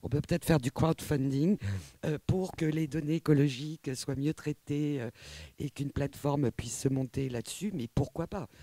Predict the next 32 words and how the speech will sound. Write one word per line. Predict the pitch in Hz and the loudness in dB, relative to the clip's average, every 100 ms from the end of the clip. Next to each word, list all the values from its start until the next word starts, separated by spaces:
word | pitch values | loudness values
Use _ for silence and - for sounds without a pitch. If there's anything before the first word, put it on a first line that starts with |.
| - - | -20 -12
C'est | - 143 | -8 -4
le | 135 | 2
moment | 160 170 | 4 6
ou | |
jamais | 135 143 143 139 | 4 2 0 -2
de, | 120 110 - - - - - | -2 -4 -8 -16 -18 -18 -8
euh, | 80 | -6
justement | 78 147 - 165 165 | -4 -4 -2 0 0
de | |
sortir | - 165 - - 156 | -2 -6 -6 -6 -4
un | 139 | -2
peu | - 156 | 0 0
des | 135 127 113 139 | -2 -6 -8 -6
immenses | 139 151 135 | -2 -2 -2
plateformes | - 135 - 143 139 | -6 -8 -4 -4 -2
open | 131 - 127 | 0 0 -2
data, | 123 127 - 135 135 120 | -4 -6 -4 -2 -2 -4
euh, | 113 87 85 82 - | -4 -8 -10 -8 -4
européennes, | 143 147 - 151 139 139 135 | -2 0 0 0 0 -4 -4
machin, | 123 127 - 131 139 135 | -6 -8 -6 -6 -4 -4
euh, | 98 - - 80 76 - | -4 -6 -12 -14 -12 -12
qui | - 147 | -6 -4
en | 139 | -2
vrai | 131 165 | 0 0
servent | - 160 - | 0 -4 -4
qu'à | - 143 | -6 -6
créer | - - 143 135 | -6 -8 -6 -4
des | 135 123 | -6 -4
applis, | 127 - 131 147 151 151 | -4 -4 -4 -4 -2 0
euh, | 120 117 120 - - - - - - - - _ | 0 0 -2 -6 -18 -20 -20 -20 -20 -20 -20 _
dont, | - 120 120 131 | -4 0 2 4
euh, | 135 | 4